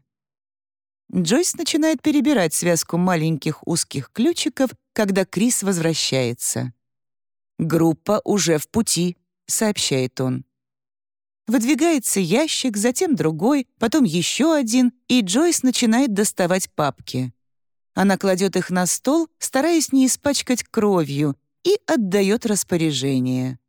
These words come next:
«Патрис, у вас есть телефон?» «Представьте себе, есть»,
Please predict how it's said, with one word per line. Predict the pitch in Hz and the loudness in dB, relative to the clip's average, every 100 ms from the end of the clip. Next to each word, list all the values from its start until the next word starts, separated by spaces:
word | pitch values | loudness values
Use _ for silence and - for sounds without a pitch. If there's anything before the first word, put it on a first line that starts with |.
| _ _ _ _ _ _ _ | _ _ _ _ _ _ _
«Патрис, | - 392 - 185 185 339 | -2 -2 0 0 2 0
у | |
вас | 302 320 - | 0 0 0
есть | 427 - | 0 0
телефон?» | - 359 208 - 151 143 170 - _ _ _ _ _ _ | 0 0 0 -2 -2 -2 -4 -14 _ _ _ _ _ _
«Представьте | 294 233 - 175 175 - 262 | 0 0 0 0 0 -2 -2
себе, | 415 359 349 302 | 0 0 0 2
есть», | 180 175 - - | 2 0 -4 -8